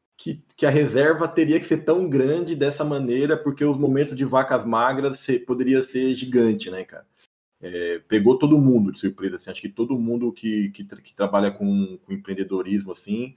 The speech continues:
foi pego de surpresa. Nós mesmos que trabalhamos com eventos, ainda não voltamos com os eventos, né? Porque provavelmente vai ser a última coisa que vai voltar.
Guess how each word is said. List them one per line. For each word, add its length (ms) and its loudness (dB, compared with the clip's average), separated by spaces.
foi 140 -6
pego 220 0
de 80 -12
surpresa. 600 0
Nós 280 2
mesmos 360 2
que 160 -6
trabalhamos 440 0
com 160 -4
eventos, 680 -2
ainda 320 2
não 200 4
voltamos 640 4
com 220 0
os 80 -2
eventos, 520 0
né? 220 -2
Porque 260 -8
provavelmente 540 -2
vai 140 0
ser 160 -2
a 40 4
última 480 0
coisa 680 0
que 120 -4
vai 180 4
voltar. 680 2